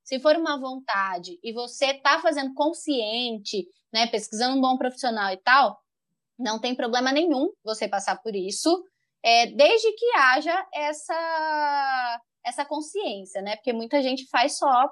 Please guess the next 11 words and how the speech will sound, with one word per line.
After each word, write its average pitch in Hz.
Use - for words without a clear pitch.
porque 427
pra 302
agradar 247
os 240
outros, 240
porque 254
achou 254
o 247
filtro 254
do 233
Instagram, 233